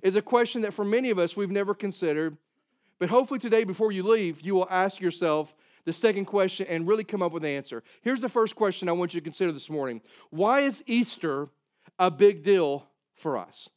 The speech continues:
Now, when I say us, I'm talking about the church. Why is Easter a big deal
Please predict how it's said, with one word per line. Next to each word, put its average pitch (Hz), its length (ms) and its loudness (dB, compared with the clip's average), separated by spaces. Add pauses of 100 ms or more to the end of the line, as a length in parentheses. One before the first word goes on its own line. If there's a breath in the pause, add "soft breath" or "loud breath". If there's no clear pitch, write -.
(340 soft breath)
Now, 214 180 4
when 240 120 2
I 269 60 4
say 269 360 0
us, 269 340 2
I'm 214 120 -2
talking 240 300 0
about 208 240 2
the 190 80 0
church. 190 440 -2 (160 loud breath)
Why 226 260 4
is 311 160 0
Easter 262 420 0
a 202 120 2
big 185 320 2
deal 190 400 2